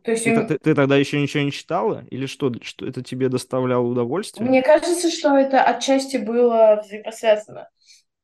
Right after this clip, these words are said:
Speaker 1: Что
Speaker 2: Ты, ты не
Speaker 1: я
Speaker 2: хотела
Speaker 1: читала
Speaker 2: их перечитывать?
Speaker 1: слишком много, их перечитывала, да, и я боролась с этим.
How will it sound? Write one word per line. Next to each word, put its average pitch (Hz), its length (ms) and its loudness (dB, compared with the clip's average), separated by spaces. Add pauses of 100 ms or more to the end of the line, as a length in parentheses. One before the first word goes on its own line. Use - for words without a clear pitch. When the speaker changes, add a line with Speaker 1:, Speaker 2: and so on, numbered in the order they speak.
(120)
Speaker 1:
Что - 680 -6
Speaker 2:
Ты, 127 60 -6
ты - 20 -2
не 131 60 0
Speaker 1:
я - 60 -2
Speaker 2:
хотела 175 340 4
Speaker 1:
читала 208 80 2
Speaker 2:
их - 40 -6
перечитывать? - 280 -2
Speaker 1:
слишком 214 220 -4
много, 294 320 2
их 339 120 -2
перечитывала, 226 760 -2
да, 196 340 0
и 175 160 -10
я 196 840 -10
боролась 208 480 -4
с - 120 -18
этим. 180 480 -12